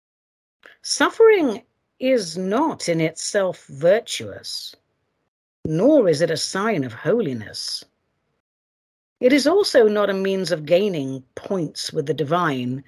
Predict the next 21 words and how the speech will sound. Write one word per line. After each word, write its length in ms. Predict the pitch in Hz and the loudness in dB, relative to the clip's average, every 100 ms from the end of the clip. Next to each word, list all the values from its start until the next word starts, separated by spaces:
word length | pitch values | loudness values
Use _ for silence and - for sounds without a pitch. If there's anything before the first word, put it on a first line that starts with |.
| - - _ | -18 -20 _
or 320 | - 214 196 | 6 8 8
subduing 800 | 170 - 190 160 175 240 208 180 | 4 0 0 -2 2 4 4 2
the 80 | 170 | -4
flesh 600 | - _ - 214 - - | -6 _ -2 0 -2 -8
with 160 | - 156 | -8 -8
strict 460 | - - 196 _ | -6 -4 -4 _
denial. 720 | - 165 180 185 131 113 110 - _ _ _ _ _ - | -2 -2 0 0 -2 -6 -10 -18 _ _ _ _ _ -2
Um, 400 | 175 170 170 156 _ _ _ _ - | 0 0 -4 -8 _ _ _ _ -10
you 80 | - | 0
know, 140 | 240 247 | 4 4
when 340 | 202 233 392 | 4 2 2
possible, 800 | - 226 254 277 147 120 156 247 | 0 -2 -2 -2 -4 -4 -4 -4
my 220 | 214 285 | 0 0
advice 420 | 370 196 147 175 | 0 -2 -4 -6
is 140 | 262 - | -8 -4
that 160 | 262 | -4
suffering 560 | - - 277 262 185 202 | -4 -4 -4 -4 -4 -2
is 120 | 220 - | -4 -4
to 80 | |
be 180 | 240 247 | -6 0
avoided. 720 | 254 196 220 311 202 131 127 | 0 2 0 0 -4 -4 -6